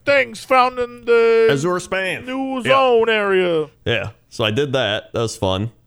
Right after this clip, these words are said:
Speaker 2: Good stuff in there. I'd mentioned some, but then, you know, you gotta go watch it. You gotta, you gotta go see it.
Speaker 1: You can't give us one, you can't give us a tease? You can't give us
Speaker 2: All
Speaker 1: a
Speaker 2: right.
Speaker 1: hint?
Speaker 2: There, there's a, there's a dwarf that licks rocks.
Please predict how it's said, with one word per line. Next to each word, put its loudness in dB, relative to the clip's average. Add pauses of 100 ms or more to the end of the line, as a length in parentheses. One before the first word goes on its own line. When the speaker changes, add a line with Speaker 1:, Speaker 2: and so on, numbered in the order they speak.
(340)
Speaker 2:
Good -2
stuff -2
in -4
there. 0
I'd -2
mentioned -4
some, -2
but -6
then, -2
you -2
know, -4 (720)
you -2
gotta -2
go -4
watch -6
it. -12
You -4
gotta, -2
you -6
gotta -4
go -4
see -6
it. -4
Speaker 1:
You -4
can't -2
give -6
us -8
one, -2
you -10
can't -12
give -14
us -12
a -18
tease? -16
You -20
can't -20
give -10
us -2
Speaker 2:
All -4
Speaker 1:
a -4
Speaker 2:
right. -6
Speaker 1:
hint? -12
Speaker 2:
There, -6
there's -4
a, -2
there's -6
a -4
dwarf -2
that -2
licks -2
rocks. -4